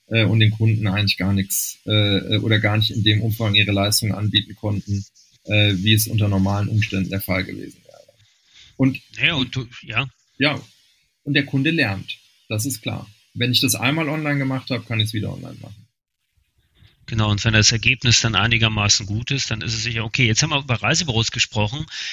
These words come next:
Speaker 2: äh, aber wenn du, wenn wir über Spezialisten reden und so weiter, dann sind's ja nicht nur die Büros, dann sind ja auch die Veranstalter gefragt, ne? Also das ganze Thema vorkonfektionierte Reise, die ein Standardprodukt ist, also,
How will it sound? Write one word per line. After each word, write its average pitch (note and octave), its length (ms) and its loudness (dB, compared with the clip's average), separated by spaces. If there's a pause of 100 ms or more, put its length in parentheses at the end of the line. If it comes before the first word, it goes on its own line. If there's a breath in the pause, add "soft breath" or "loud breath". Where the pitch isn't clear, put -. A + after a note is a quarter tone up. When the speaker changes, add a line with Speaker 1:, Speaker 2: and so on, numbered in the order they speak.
(140 loud breath)
Speaker 2:
äh, B2 220 6 (100)
aber B2 280 -2
wenn C3 120 0
du, B2 180 -2
wenn B2 160 -2
wir A#2 140 2
über A2 180 -2
Spezialisten A2+ 720 2
reden D3 260 4
und B2+ 120 -2
so B2 100 -2
weiter, A#2+ 180 4
dann A2+ 80 0
sind's C#3+ 200 2
ja A2 80 2
nicht A2 180 -2
nur G#2 80 0
die G2+ 80 -2
Büros, A2+ 340 0
dann G2+ 120 0
sind A2 180 -4
ja G#2 60 2
auch F#2+ 100 0
die G#2 100 -2
Veranstalter F#2 720 0 (320 loud breath)
gefragt, - 420 -4
ne? A2 80 0
Also A2+ 160 -2
das G2+ 180 0
ganze G2+ 280 -2
Thema A2+ 680 0
vorkonfektionierte A2 960 0
Reise, B2 460 2 (460 loud breath)
die A2+ 120 4
ein G#2 140 -2
Standardprodukt A#2+ 1080 -2
ist, C#3+ 180 0
also, F#2 280 -4